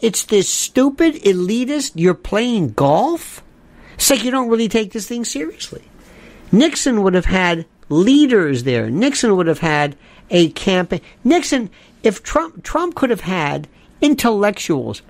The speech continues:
politicians, economists, world leaders. He could have made Mar-a-Lago the, every single day.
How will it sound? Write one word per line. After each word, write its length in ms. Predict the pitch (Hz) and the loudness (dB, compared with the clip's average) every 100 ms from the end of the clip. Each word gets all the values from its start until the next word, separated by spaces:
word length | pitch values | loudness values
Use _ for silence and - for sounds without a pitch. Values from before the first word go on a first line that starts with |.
| - | -14
politicians, 960 | - 254 247 220 - 196 175 135 110 - - - | -4 0 0 -2 0 -2 -2 -4 -8 -12 -8 -8
economists, 800 | - - - 214 196 139 110 - - - - | -6 0 2 2 2 -2 -6 -12 -20 -20 -2
world 460 | 160 202 214 196 175 | 2 4 4 2 2
leaders. 340 | 175 147 117 - - - | 2 0 -8 -14 -20 -20
He 220 | - 311 | -2 0
could 180 | 302 254 | 2 0
have 120 | 196 | 0
made 260 | 185 180 175 | 2 4 4
Mar-a-Lago 760 | 196 208 196 185 175 160 156 - - - | 2 2 2 0 0 -2 -4 -8 -20 -8
the, 240 | 185 208 - - | -2 -2 -4 -2
every 520 | 330 349 269 220 220 | 0 0 -4 -8 -6
single 460 | 208 - 311 311 294 | -6 -6 -4 -2 0
day. 240 | 254 233 | 0 0